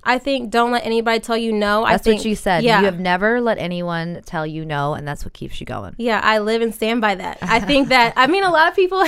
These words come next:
Speaker 1: <laughs> a lot of people have told me I can't do something or I'm too small to play. I'm, you know, all this
Speaker 2: Um,
Speaker 1: stuff.
Speaker 2: yeah,
Speaker 1: And
Speaker 2: I know. I know.
Speaker 1: <laughs>
Speaker 2: I've been there. Yeah.
Speaker 1: And so it's like, you know what? I'm gonna take that and let that motivate me. Let, let that drive me to be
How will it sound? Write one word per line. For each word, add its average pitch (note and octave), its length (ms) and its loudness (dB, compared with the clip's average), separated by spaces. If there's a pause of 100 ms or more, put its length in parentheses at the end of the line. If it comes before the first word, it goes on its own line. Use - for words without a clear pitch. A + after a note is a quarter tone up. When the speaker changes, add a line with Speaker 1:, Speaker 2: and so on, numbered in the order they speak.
(240)
Speaker 1:
<laughs> - 300 -10
a C#4+ 100 6
lot C#4+ 220 6
of D#4 80 0
people F4+ 340 0
have D4+ 220 2
told D4 220 0
me D4+ 80 0
I A#3+ 140 2
can't B3+ 360 -2
do C4+ 180 0
something A#3 460 0
or G3+ 220 2 (280)
I'm A3+ 120 0
too D#4 220 0
small C4 260 2
to C4 80 2
play. A3+ 460 2
I'm, G#3 280 0
you B3+ 100 -2
know, A#3 340 4 (100)
all C#4+ 180 6
this C#4+ 140 6
Speaker 2:
Um, A3+ 120 4
Speaker 1:
stuff. B3+ 280 6
Speaker 2:
yeah, A#3 100 4
Speaker 1:
And F#3+ 80 4
Speaker 2:
I G3+ 140 0
know. G#3 400 -4
I F#4+ 400 4
know. C5 180 6
Speaker 1:
<laughs> - 20 -2
Speaker 2:
I've D#4+ 200 2
been G3+ 180 -2
there. D3 280 -4 (140)
Yeah. E3 160 -2
Speaker 1:
And C4+ 200 6
so C#4+ 180 4
it's C#4+ 140 0
like, D4 220 4
you D4+ 60 0
know D#4 180 6
what? D#4+ 260 4
I'm C4 160 2
gonna C4+ 160 0
take C4 320 -4
that A3 280 2
and A3 160 -2
let A3+ 160 0
that G#3 120 0
motivate A3 420 0
me. G3+ 160 -4
Let, G#3 280 -4
let A3 240 -2
that G3+ 140 -4
drive G#3+ 400 4
me G#3 180 0
to G#3 140 -2
be G3+ 280 -4